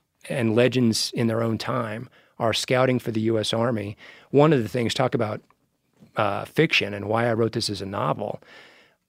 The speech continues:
what happens in real life is Colonel Carrington, the commanding officer of the, of the, this Army group,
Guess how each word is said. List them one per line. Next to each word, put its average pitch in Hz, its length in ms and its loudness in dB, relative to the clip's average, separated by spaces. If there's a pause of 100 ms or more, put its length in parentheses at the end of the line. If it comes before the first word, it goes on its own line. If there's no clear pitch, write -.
(260)
what 135 260 4 (280)
happens 147 440 2
in 117 120 2
real 117 220 4
life 120 500 0 (180)
is 113 320 0
Colonel 131 340 0
Carrington, 123 640 -2
the 107 200 -6 (140)
commanding 117 360 -2
officer 113 460 -4
of 104 160 -8
the, 104 320 -6 (200)
of 110 140 -8
the, 104 300 -6 (340)
this 104 220 -4
Army 123 320 2
group, 101 360 -2